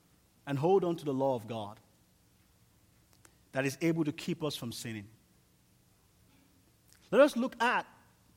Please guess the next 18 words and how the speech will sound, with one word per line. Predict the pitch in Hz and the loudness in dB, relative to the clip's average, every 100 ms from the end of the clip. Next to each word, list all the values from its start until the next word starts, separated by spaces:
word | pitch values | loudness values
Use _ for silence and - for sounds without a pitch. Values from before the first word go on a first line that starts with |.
| _ _ _ _ _ _ _ _ _ - | _ _ _ _ _ _ _ _ _ 0
our | 180 185 | 6 8
lives | 180 180 139 135 - - - _ _ _ - 131 | 8 6 2 -6 -20 -20 -20 _ _ _ -8 2
daily | 170 185 160 123 - - - _ _ _ _ _ _ | 6 6 4 0 -6 -20 -20 _ _ _ _ _ _
through | - - 214 226 | -12 -6 -2 2
the | 190 | 4
lens | 175 170 160 | 4 4 0
of | 143 | -4
Scripture. | - 147 127 123 - - _ _ _ _ _ _ _ _ _ _ _ _ - | -6 -8 -10 -12 -16 -20 _ _ _ _ _ _ _ _ _ _ _ _ -2
Let | 180 | 6
us | 202 156 | 6 10
bind | 190 190 202 | 12 12 12
the | |
Word | 185 202 | 6 6
of | 190 170 | 6 10
God | 208 208 | 12 12
in | 196 | 10
our | 190 185 | 10 10
heart. | 180 185 185 170 | 10 10 10 6